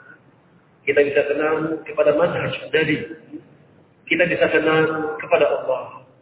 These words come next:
Subhanahu wa taala melalui ilmu yang Dia turunkan dengan kitabnya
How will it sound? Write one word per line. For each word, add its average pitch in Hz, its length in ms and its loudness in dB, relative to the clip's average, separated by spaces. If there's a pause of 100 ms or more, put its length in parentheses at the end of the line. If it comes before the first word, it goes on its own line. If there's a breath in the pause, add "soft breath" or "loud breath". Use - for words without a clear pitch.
(140)
Subhanahu 143 560 2
wa 131 160 6
taala 147 480 2 (800)
melalui 160 480 -2
ilmu - 340 -2 (640)
yang 139 160 2
Dia 143 160 2
turunkan 147 720 -6
dengan 147 320 2
kitabnya - 560 -6